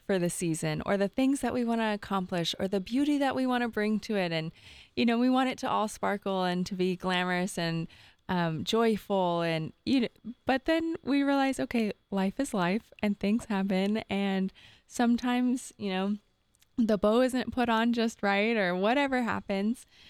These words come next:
And yet, uh, constantly you've kinda reminded us this idea of, you know, not, not being resentful or learning how to adjust. Like, you were sharing how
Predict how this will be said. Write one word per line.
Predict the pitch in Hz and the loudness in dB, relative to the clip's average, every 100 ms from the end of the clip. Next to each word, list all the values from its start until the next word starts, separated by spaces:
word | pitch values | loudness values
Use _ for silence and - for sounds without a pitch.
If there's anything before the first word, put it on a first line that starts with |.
| - _ _ | -20 _ _
And | 220 220 220 | -2 0 2
yet, | 220 202 202 - _ _ - _ _ | 2 0 -2 -6 _ _ -20 _ _
uh, | 202 196 - - _ - | -2 -2 -2 -8 _ -2
constantly | 233 - 440 359 254 | -2 0 0 2 2
you've | 196 226 226 | 2 0 0
kinda | 233 226 | -2 0
reminded | 208 190 180 202 208 | 0 0 0 0 -2
us | 180 175 | -4 -4
this | 185 185 185 | -6 -4 -4
idea | 180 180 175 - | -2 -2 -2 -2
of, | 175 165 - _ _ _ _ _ _ _ _ _ _ _ _ _ - | -4 -4 -8 _ _ _ _ _ _ _ _ _ _ _ _ _ 0
you | 220 | 2
know, | 190 - - _ _ _ _ _ - | 2 -2 -12 _ _ _ _ _ 0
not, | 214 214 226 269 302 - 226 | 2 4 2 2 0 -2 0
not | 233 208 | 2 4
being | 247 240 | 4 4
resentful | 214 196 185 196 - 311 | 2 0 0 -2 0 2
or | 359 330 208 | 4 4 2
learning | 185 196 214 226 | 2 2 2 2
how | 233 | 0
to | 226 | 2
adjust. | 196 180 180 240 - | 0 0 -2 -2 -2
Like, | 208 | -2
you | 214 | 2
were | 220 | 2
sharing | 208 185 185 196 190 | 2 0 0 0 0
how | 180 165 | 0 -2